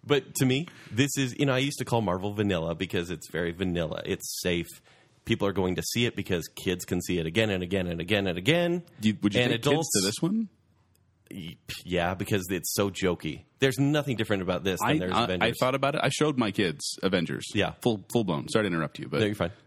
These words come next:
Speaker 2: um, I showed them Avengers, and I had no problem with it. I don't think I'm gonna show them this one until a little bit older.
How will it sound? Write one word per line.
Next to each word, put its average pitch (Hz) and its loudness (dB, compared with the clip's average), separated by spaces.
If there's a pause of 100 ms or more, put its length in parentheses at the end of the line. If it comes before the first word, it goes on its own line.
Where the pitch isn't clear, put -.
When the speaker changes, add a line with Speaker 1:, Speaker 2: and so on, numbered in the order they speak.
Speaker 2:
um, 90 2 (160)
I 98 2
showed 110 2
them 85 0
Avengers, 82 -2 (640)
and 104 2
I 98 0
had 95 -4
no 92 0
problem 82 0
with 65 -8
it. - -10 (240)
I 92 0
don't 123 0
think 135 0
I'm 120 2
gonna 104 2
show 98 -2
them 95 2
this 90 -2
one 87 2
until 87 -2
a 80 -4
little 78 -4
bit 78 -4
older. - -4